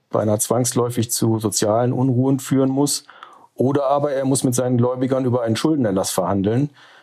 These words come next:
was zum Beispiel allein Argentinien in den vergangenen fünfundzwanzig Jahren dreimal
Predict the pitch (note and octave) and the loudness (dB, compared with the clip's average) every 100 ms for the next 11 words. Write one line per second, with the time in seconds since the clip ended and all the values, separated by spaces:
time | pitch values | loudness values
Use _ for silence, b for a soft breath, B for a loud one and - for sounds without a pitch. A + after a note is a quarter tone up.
0 | B - G#2+ - A2+ A2+ A#2 G#2 A2+ A2 | B -4 -2 0 0 0 0 0 0 0
1 | A#2 G#2+ G#2+ E3 D3+ B2+ A#2+ A2+ A2 A2+ | 0 0 0 0 0 0 0 0 0 0
2 | A#2 A#2+ A2 B2+ A#2 - A#2 A2+ A2+ A2+ | 0 0 0 2 2 2 -2 0 0 0
3 | A2 A2+ A#2 B2+ C3 A#2+ | 0 0 0 0 0 -4